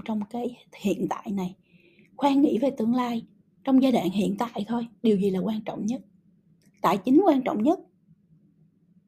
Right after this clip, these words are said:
Chăm sóc cho bé khỏe mạnh là quan trọng nhất. Ờm, có được cái sự ổn định trong cái thời điểm hiện tại,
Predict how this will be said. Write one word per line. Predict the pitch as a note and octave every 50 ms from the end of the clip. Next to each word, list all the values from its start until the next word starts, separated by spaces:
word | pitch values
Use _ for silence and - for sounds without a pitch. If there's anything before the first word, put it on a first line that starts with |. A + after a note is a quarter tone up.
| _ _ _ _ _ _
Chăm | - C#4 C4+ C#4
sóc | C#4 - G4 F#4+ - -
cho | C#4 B3
bé | B3+ B3+ C#4+ D#4+ -
khỏe | - - D3 - A#3
mạnh | B3+ C4 - - A3 F#3+ F3+ G#3 - _ _ _ _ _ - -
là | A3+
quan | F3+ F3 A#3 A#3+ B3+ B3+
trọng | A3 G#3 G3
nhất. | G#3+ B3 D#4 E4 - - _ _ _ _ _ _ _ _ _ _ _ _ _ _ _ _ _ _ _ _ _ _ _ _ _ _ _ _ _ _ _ _ _ _ _ _ _ _ _ _ _ _ _ _ _ _ _ _ _ _ _ _ _ _ _ _ _ _ _ _ _ _ _ _
Ờm, | _ A#3 A3+ G#3 G3+ G3 F#3+ F#3 F#3+ F#3+ F3+ - _ _ _ _ _ _ _ _ _ _ _ _ _ _ _ _ _ _ _ _ _ _ _ _ _ _ _ -
có | B3+ A3+ B3+ D#4+
được | D4+ B3 A3+ A#3
cái | - D4+
sự | - - F#3+ -
ổn | - F#3+ G3 A3 B3+ C4+
định | C4 - - - F#3+ G3 G3 - _ _ _ _ _ _ _ _ _ _ _ _ _ _ _ _ _ _ _ _ _ _ -
trong | C4+ C4 B3+ B3 B3 B3 B3 - _ _ _ _ _ _ _ _ _ _ _ _ _ _ -
cái | C#4+ C#4+ -
thời | - C#4+ A#3 F#3+
điểm | F#3+ - - A3+ B3+
hiện | B3 B3 - G#3 F#3+ F#3+
tại, | - - - G#3+ G#3+ G#3+ G3+ G3+